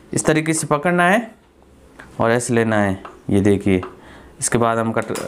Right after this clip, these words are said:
काट दे, निकाल देना हमारे। ऐसे भी आप प्लेट लगा देना है, स्केल की मदद से भी आप लगा सकते हैं।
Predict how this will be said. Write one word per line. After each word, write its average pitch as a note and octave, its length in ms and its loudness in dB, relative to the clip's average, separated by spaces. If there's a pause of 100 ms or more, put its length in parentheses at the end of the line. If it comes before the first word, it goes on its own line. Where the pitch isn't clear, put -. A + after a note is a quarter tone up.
(200)
काट G#2+ 220 0
दे, G2 200 -4 (160)
निकाल G#2+ 360 2
देना F#2+ 160 -2
हमारे। F#2 300 0 (840)
ऐसे C#3 260 0
भी D#3 140 2
आप C#3+ 220 2
प्लेट C3+ 240 0
लगा B2+ 240 0
देना D#3 200 0
है, D#3+ 160 2
स्केल E3 280 0
की E3 100 -2
मदद D#3 200 2
से D#3+ 160 0
भी D3+ 140 4
आप C3 180 2
लगा B2 240 0
सकते C#3+ 300 -4
हैं। E3+ 260 2